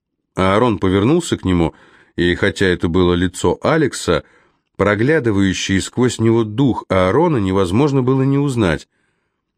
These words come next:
«Имеешь в виду больше не мешаться в твоей голове?» Ощущение немного странное, будто это тело —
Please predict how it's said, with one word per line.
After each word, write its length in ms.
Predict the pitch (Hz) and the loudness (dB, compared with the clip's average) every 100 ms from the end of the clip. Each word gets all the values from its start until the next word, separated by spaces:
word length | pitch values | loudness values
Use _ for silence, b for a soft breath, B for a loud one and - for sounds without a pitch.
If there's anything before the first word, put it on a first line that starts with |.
| - | -10
«Имеешь 500 | 85 98 131 139 - | -2 2 2 0 -2
в 60 | |
виду 280 | 131 120 147 | -2 0 -2
больше 460 | 123 123 139 - 127 | 0 0 0 0 0
не 180 | 120 120 | 2 0
мешаться 500 | 113 - 143 - 117 | 0 0 -2 0 -4
в 60 | |
твоей 240 | - 123 113 | 0 0 2
голове?» 580 | 104 113 107 127 175 165 _ _ _ _ _ _ _ _ _ _ _ | 2 2 2 -2 -4 -8 _ _ _ _ _ _ _ _ _ _ _
Ощущение 680 | 87 - 95 - 113 110 104 | -4 -2 -4 0 0 2 0
немного 380 | 98 98 101 - | 0 -2 -2 -4
странное, 560 | - 92 95 85 76 | -4 0 0 0 -2
будто 600 | 67 85 - - 90 85 - _ _ _ _ _ _ - | -4 -6 -6 -2 0 0 -4 _ _ _ _ _ _ -2
это 240 | 95 - | 0 -2
тело — 480 | - 147 156 87 | -4 0 0 0